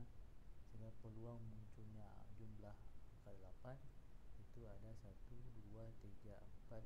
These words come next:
lima dibagi dengan jumlah titik sampel. Okey, ya, nombor delapan.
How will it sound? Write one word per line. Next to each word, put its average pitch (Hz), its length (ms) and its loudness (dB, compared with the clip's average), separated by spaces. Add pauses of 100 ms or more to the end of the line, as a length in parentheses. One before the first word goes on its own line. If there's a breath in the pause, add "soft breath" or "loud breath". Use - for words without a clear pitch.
lima 104 440 0 (520)
dibagi 117 480 0
dengan 113 400 0 (600)
jumlah - 320 -2 (320)
titik - 160 0 (240)
sampel. - 440 2 (4000)
Okey, 113 280 2
ya, 117 160 2 (160)
nombor 117 280 4
delapan. 113 360 2